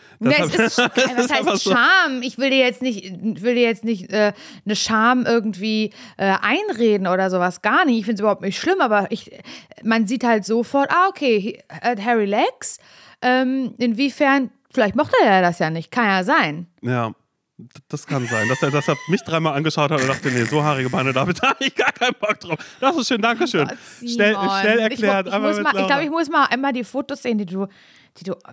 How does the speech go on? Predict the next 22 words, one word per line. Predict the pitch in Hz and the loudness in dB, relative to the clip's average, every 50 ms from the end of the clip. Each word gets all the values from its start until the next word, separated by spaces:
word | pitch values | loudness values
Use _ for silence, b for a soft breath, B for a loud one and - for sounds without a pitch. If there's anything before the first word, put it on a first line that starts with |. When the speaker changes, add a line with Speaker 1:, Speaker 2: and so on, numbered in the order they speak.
| 175 180 _ - | -20 -20 _ -16
Speaker 2:
online | - 202 190 190 190 185 180 175 175 175 175 | -12 -12 -10 -10 -10 -12 -12 -12 -12 -12 -12
hast. | 214 302 349 269 151 | -12 -8 -4 -2 0
Speaker 1:
Ich | 143 180 196 | 0 0 2
glaube, | - 127 143 165 202 185 - | 2 2 2 2 0 0 0
ich, | - 139 - - 165 - | -2 -4 -4 -4 -8 -10
ich | 127 - - | -10 -6 -2
glaube, | 123 123 151 175 156 131 | 0 0 2 2 2 0
wir | 131 | 0
sollten | 123 127 131 - 135 | 0 0 -2 -2 -2
vielleicht | 139 135 120 - | -4 -2 -2 -2
erstmal | - 123 - 139 120 | -4 -4 -2 -2 -4
Fotos | - 135 135 147 - | -4 -4 -10 -8 -6
von | - 120 | -4 -4
mir | 120 113 | -4 -2
machen, | 113 - - - | -4 -4 -4 -4
weil | 120 117 | -2 -2
das | 120 131 | -2 -4
ist | 139 - | -4 -8
ja | - 117 | -6 -6
auch | 123 139 | -4 -4
das | - 156 - | -4 -6 -6
Problem. | - 131 110 113 113 | -6 -8 -6 -6 -8